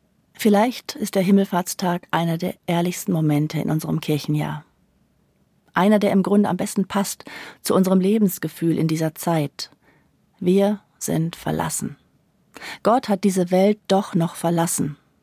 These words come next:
abgereist. Weit weg in den, wo immer das sein soll, Himmel.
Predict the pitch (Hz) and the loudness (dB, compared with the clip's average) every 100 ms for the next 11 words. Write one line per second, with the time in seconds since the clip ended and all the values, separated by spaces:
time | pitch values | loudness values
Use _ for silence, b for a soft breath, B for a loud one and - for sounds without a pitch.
0 | _ _ - - - 160 143 151 - - | _ _ -4 -4 -2 -4 -2 -4 -10 -16
1 | - _ _ _ _ _ _ 190 240 233 | -20 _ _ _ _ _ _ 2 2 2
2 | 208 214 - 180 180 180 B B B B | 0 0 0 2 2 0 B B B B
3 | 190 - 226 220 202 180 160 175 185 170 | -2 2 4 6 4 0 2 4 4 4
4 | 156 165 156 147 | 2 2 2 0